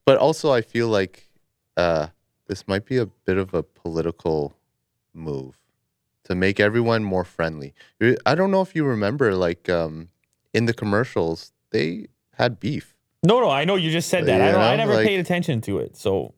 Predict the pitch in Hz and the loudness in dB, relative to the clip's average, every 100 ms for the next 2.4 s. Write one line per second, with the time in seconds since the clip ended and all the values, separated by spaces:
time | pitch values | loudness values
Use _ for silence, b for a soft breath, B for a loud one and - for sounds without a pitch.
0 | _ - 110 104 98 113 143 147 127 104 | _ 0 2 4 4 4 2 0 0 0
1 | 104 107 87 85 95 104 101 82 78 95 | 0 -2 -6 -6 -6 -4 -4 -2 0 0
2 | 107 135 143 | -2 -4 -10